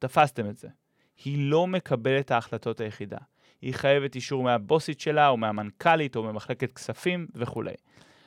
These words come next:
פה ההזדמנות שלי לשלוח לה סרטון ספציפי למה שהיא מחפשת, שהוא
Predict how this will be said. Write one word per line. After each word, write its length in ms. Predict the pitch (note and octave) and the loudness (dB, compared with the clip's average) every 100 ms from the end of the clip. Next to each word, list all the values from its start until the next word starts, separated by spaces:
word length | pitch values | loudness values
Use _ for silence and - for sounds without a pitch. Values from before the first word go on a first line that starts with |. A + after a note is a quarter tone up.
| _ _ | _ _
פה 260 | - G3 - - | 2 4 4 0
ההזדמנות 540 | B2+ A#2 A#2+ B2+ D3+ | 0 2 0 -2 -4
שלי 420 | - C#3+ A2 A#2+ D3 _ _ _ | -4 -2 0 -2 -6 _ _ _
לשלוח 520 | - B2 - D#3 D#3 C#3 | -6 -4 2 2 2 0
לה 220 | C#3 C#3+ | 0 0
סרטון 440 | - C3 C3 B2 | -4 -4 -2 -6
ספציפי 680 | B2+ - E3+ B2+ G2+ - F#2+ - _ _ _ - | -6 -6 -4 -6 -8 -10 -14 -16 _ _ _ -4
למה 320 | A#2 B2 C3 | -2 2 0
שהיא 280 | - D3+ F3 | 0 -4 -2
מחפשת, 800 | F#3+ G3 A3+ G#3 - E2+ _ _ _ _ _ | -2 0 0 0 -2 -10 _ _ _ _ _
שהוא 560 | - A#2 B2+ F#3 G3 | -6 -2 4 6 6